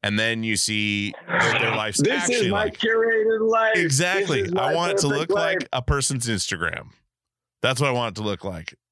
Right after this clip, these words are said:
Speaker 1: And she's like, "Well, that seems kind of ridiculous." And I was like, "Isn't it though? Like, that's, <laughs> you asked me, what do you want your life?" Of course I want it to be great. Uh,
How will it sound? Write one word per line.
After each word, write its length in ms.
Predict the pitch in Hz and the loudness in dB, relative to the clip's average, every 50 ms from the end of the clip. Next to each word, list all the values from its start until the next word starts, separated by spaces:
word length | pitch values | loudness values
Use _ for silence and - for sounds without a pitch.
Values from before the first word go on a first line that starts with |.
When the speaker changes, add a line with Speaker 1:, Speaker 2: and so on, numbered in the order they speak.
| _ _ _ - - | _ _ _ 0 0
Speaker 1:
And 220 | 127 131 113 101 | 2 2 2 0
she's 160 | 107 117 101 | 0 -2 -2
like, 220 | 110 107 101 - 104 | -2 -4 -4 -4 -4
"Well, 100 | 104 104 | -2 -2
that 220 | 117 - - - | -2 -2 -2 -2
seems 340 | - - 120 110 101 92 - | -2 0 0 0 -2 -4 -6
kind 220 | - 110 104 95 | -4 -4 -2 -2
of 100 | 95 87 | -2 -4
ridiculous." 520 | 98 101 110 143 151 - - 87 - - - | -4 -2 -2 -2 -2 -2 -4 -4 -4 -4 -4
And 60 | 95 | -2
I 20 | 92 | -2
was 80 | 87 | -2
like, 160 | 95 95 87 - - - _ _ _ - | -2 -4 -4 -6 -10 -20 _ _ _ 0
"Isn't 260 | 113 120 123 143 185 | 0 2 2 2 2
it 140 | 202 - 175 | 2 0 0
though? 280 | 180 196 214 247 285 | 2 2 2 2 0
Like, 280 | 226 135 110 104 98 - | 0 0 -2 -4 -4 -4
that's, 380 | 117 113 123 - - - - - 127 - - - - | -4 -4 -2 -2 -4 -2 0 0 0 0 -2 -8 -20
<laughs> 240 | - - - _ - | -20 -20 -12 _ 2
you 200 | 139 180 208 220 | 2 4 4 4
asked 300 | 202 226 214 202 - - | 2 0 0 0 -2 0
me, 380 | 190 214 240 226 196 139 104 104 | 0 0 2 2 2 2 2 2
what 180 | 104 131 170 | 2 2 2
do 60 | 196 202 | 2 2
you 60 | 190 | 2
want 100 | 202 190 | 2 2
your 80 | 185 | 2
life?" 140 | 202 185 - | 0 0 -2
Of 160 | 147 170 - | -4 -6 -2
course 320 | - - 370 403 370 - 330 | 0 2 2 2 2 2 2
I 60 | 226 | 2
want 220 | 180 156 143 123 | 2 2 0 -2
it 20 | 117 | -2
to 60 | 123 | -4
be 120 | 113 113 95 | -4 -4 -4
great. 420 | 85 95 104 95 85 87 - - - _ _ _ _ _ _ _ _ _ - | -2 -2 -2 -2 -2 -4 -8 -18 -20 _ _ _ _ _ _ _ _ _ 0
Uh, 480 | 123 117 110 107 101 101 95 90 78 | 0 2 2 2 2 2 0 0 -2